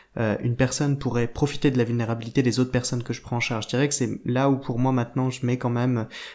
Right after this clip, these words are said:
euh, après avoir eu, euh, deux, trois expériences un peu malheureuses avec des, avec des, des, des,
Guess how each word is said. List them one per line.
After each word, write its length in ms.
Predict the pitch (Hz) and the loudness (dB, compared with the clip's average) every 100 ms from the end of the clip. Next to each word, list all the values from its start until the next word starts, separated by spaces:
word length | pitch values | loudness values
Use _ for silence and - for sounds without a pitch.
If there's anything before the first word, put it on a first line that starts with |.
| _ - | _ -6
euh, 140 | 107 | -4
après 200 | - 135 | -2 0
avoir 300 | 131 127 127 | 4 4 4
eu, 140 | 131 | 0
euh, 180 | 117 110 | 0 -2
deux, 140 | 113 120 | -2 -2
trois 220 | - 131 | 0 0
expériences 520 | 123 - 123 127 123 | 0 -4 -2 -2 -4
un 60 | 110 | -4
peu 100 | 107 | -2
malheureuses 480 | 110 127 123 127 | 0 0 2 0
avec 240 | 117 110 107 | 0 -4 -4
des, 300 | 107 107 - | -4 -2 -4
avec 240 | 117 110 | -6 -6
des, 180 | 110 107 | -6 -6
des, 300 | 107 107 104 | -4 -6 -4
des, 200 | 110 | -4